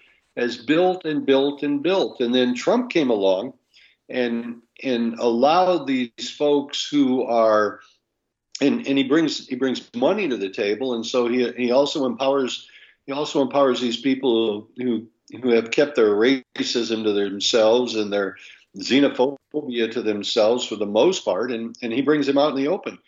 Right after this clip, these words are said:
And, and people now think that they can get away with these things. And, and to appeal to those people,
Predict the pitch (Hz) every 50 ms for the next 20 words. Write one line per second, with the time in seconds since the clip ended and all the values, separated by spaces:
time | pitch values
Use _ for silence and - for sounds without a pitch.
0 | - - _ _ _ _ - 120 117 117 117 117 - - 135 127 127 123 147 165
1 | - 180 156 143 147 156 156 156 - 165 165 160 160 - 160 151 - 160 143 -
2 | 156 156 147 135 156 165 165 151 160 180 202 214 196 127 107 98 87 - - -
3 | 104 98 98 98 101 117 113 113 113 117 - 135 131 127 127 135 123 120 - -
4 | 196 214 240 262 269 262 - - 117 117 104 98 92 - - - 104 98 98 -
5 | 104 110 151 156 -